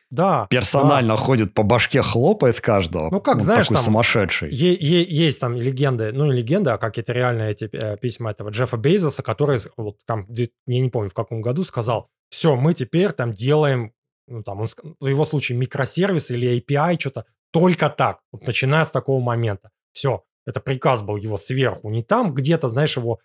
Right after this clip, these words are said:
Speaker 1: C T O или V P of Engineering, че-то там senior V P сказал. Не-не-не, это от сео пришло, и вот он посчитал это важным. Здесь то же самое. Я буду теперь следить, у нас будет K P I, связанный вот именно с этим, и все будут за этим, и менеджеров будет проведено до самого низа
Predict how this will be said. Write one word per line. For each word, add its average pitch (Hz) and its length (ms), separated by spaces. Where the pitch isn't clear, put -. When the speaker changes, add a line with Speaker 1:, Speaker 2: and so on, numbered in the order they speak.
Speaker 1:
C - 200
T - 180
O 196 320
или 123 260
V 127 140
P 139 160
of 113 160
Engineering, 143 640
че-то 131 240
там 110 220
senior 139 380
V 120 60
P 135 400
сказал. 135 300
Не-не-не, 185 380
это 190 280
от - 160
сео 156 380
пришло, 190 520
и 135 80
вот 123 200
он 185 140
посчитал - 420
это 127 120
важным. 123 260
Здесь 156 140
то 165 100
же 147 120
самое. 98 360
Я 139 200
буду 131 180
теперь 117 380
следить, 131 500
у 170 80
нас 143 200
будет 110 200
K 127 140
P 147 180
I, 113 260
связанный 117 460
вот 104 120
именно 107 240
с - 120
этим, 185 300
и 127 80
все 190 200
будут 165 220
за 147 100
этим, 139 200
и 135 80
менеджеров 131 600
будет 110 240
проведено 127 500
до 110 120
самого 107 360
низа 220 400